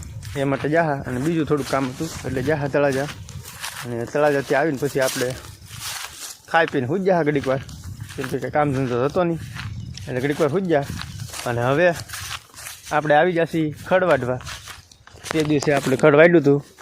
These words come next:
એ પછી તો ઘણી વાર વાઢી લીધું છે, આજ પાછું વાઢવાનું છે. અને લઈ લીધું તાતડું અને લઈ લીધું છે સ્ટેન્ડ, કેમ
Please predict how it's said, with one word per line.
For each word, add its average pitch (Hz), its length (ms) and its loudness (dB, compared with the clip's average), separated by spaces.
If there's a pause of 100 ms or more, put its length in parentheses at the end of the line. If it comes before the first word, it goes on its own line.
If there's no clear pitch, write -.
(160)
એ 139 100 2
પછી 139 240 2
તો 131 120 6
ઘણી 160 220 8
વાર 143 120 8
વાઢી 139 220 6
લીધું 127 200 6
છે, 143 80 6 (760)
આજ 131 180 4
પાછું 156 280 10
વાઢવાનું 131 400 10
છે. 156 80 8 (1700)
અને 127 200 -4
લઈ 170 140 4
લીધું 156 260 2
તાતડું 175 420 4 (960)
અને 135 200 0
લઈ 156 160 4
લીધું 139 240 0
છે 147 80 2 (260)
સ્ટેન્ડ, 165 340 2 (1160)
કેમ 139 120 -4